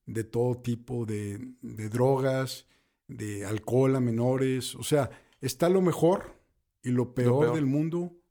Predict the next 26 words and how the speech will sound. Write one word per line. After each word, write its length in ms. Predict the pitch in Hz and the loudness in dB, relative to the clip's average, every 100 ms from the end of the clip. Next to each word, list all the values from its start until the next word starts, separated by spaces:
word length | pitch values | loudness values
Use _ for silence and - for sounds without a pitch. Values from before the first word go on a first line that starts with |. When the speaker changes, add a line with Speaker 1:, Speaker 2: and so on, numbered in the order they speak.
| _ | _
Speaker 1:
ahí 500 | 113 123 135 208 214 _ | -6 -2 0 0 -4 _
y 60 | 127 | -8
está 260 | 120 147 - | -4 -4 -2
potenciado. 800 | 151 131 120 - 120 95 92 - _ _ _ _ _ - | -2 0 -2 -2 -8 -8 -12 -18 _ _ _ _ _ -10
Entonces, 760 | 113 113 131 127 143 127 - _ | -8 -4 -2 0 -2 -4 -8 _
pues 200 | 127 - | -6 0
es 60 | 139 | 0
nuestra 300 | 160 - 151 | 0 -2 -4
naturaleza 580 | 127 117 110 120 120 | -4 -2 -2 -2 -4
potenciada. 760 | 131 - 131 123 117 120 202 175 _ _ | -8 -4 -2 -2 -4 -6 -8 -12 _ _
Speaker 2:
Ahora 240 | 123 123 | -4 -2
que 100 | 131 | 0
hablas 280 | 143 135 147 | 0 0 0
de 80 | 143 | 0
la 120 | 120 | -2
pornografía, 560 | 120 117 113 110 123 123 | -2 -2 -2 -2 0 0
veía 420 | 131 123 123 113 | 0 0 -2 -2
una 160 | 113 117 | -4 -4
polémica 640 | 117 113 107 117 117 117 | 0 -2 0 -2 -2 -4
sobre 460 | 107 104 98 98 87 - | -4 -6 -4 -4 -6 -8
una 260 | 104 104 104 | -6 -6 -6
chica 240 | - - | -8 -8
feminista 540 | - 110 104 107 - | -4 -2 -2 -4 -6
que 140 | 113 110 | -8 -6
decía 340 | 98 - 101 | -4 -4 -6
que 540 | - 113 107 98 78 | -4 -2 -2 -4 -8